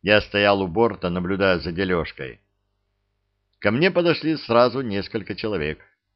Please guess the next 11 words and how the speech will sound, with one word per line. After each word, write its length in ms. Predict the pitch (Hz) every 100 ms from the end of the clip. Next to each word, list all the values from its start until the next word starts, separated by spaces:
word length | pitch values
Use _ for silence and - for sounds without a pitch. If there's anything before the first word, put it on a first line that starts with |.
| _ _ _ _ _ _
«Капитан, 680 | 76 - 73 - 76 71 65 _ - _
ты 360 | 78 82 82 -
человек 440 | - 78 82 82
опытный, 680 | 85 95 107 - 90 71 - -
скажи, 680 | - 92 - 110 113 - _ _ _ _
за 260 | 69 101 107
одну 240 | 110 120
долю 440 | 87 104 78 64 -
что 260 | - 123
купить 360 | - 101 98 -
можно?» 460 | 92 90 - 55